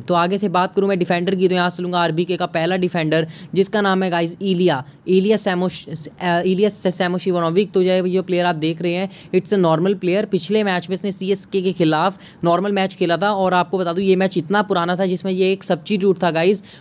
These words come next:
और इस, मैं आपको बता दूँ गाइस, ये जो प्लेयर आप देख रहे हैं पहले पॉइंट सिस्टम को छोड़ते, ये मैच बाईस अगस्त को हुआ था, बाईस अगस्त, मतलब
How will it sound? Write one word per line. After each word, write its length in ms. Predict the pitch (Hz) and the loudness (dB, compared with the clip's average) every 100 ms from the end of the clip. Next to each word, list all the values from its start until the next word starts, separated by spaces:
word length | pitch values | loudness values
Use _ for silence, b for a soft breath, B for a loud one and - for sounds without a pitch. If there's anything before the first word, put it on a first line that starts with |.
| - | -2
और 120 | 185 | 0
इस, 100 | 190 196 | 0 -2
मैं 120 | 180 | -2
आपको 220 | 180 180 190 | -2 0 -2
बता 260 | 180 175 | 2 0
दूँ 140 | 175 185 | 0 0
गाइस, 240 | 180 175 | 0 0
ये 100 | 180 | -2
जो 100 | 180 | -2
प्लेयर 260 | 180 170 170 | 0 2 2
आप 100 | 170 | 0
देख 220 | 160 160 | -2 -2
रहे 80 | 165 | -4
हैं 120 | 165 | -4
पहले 280 | 165 160 175 | -2 -2 -2
पॉइंट 280 | 170 156 151 | -4 -6 -6
सिस्टम 260 | 147 165 | -4 -4
को 100 | 156 | -4
छोड़ते, 500 | 156 160 160 160 165 170 B - | 0 0 2 0 -4 -4 B -2
ये 160 | 151 185 | 2 2
मैच 420 | 175 160 175 - 139 | 0 -2 -4 -4 -2
बाईस 300 | 156 170 170 | 0 2 0
अगस्त 300 | 143 151 - | -2 -2 0
को 140 | 170 | 2
हुआ 160 | 139 131 | 2 0
था, 140 | 131 | -4
बाईस 480 | 123 156 175 190 - | -6 -4 0 -2 0
अगस्त, 400 | 170 147 156 139 147 | -2 0 0 0 -4
मतलब 540 | 160 175 170 147 143 | -4 -4 -8 -8 -8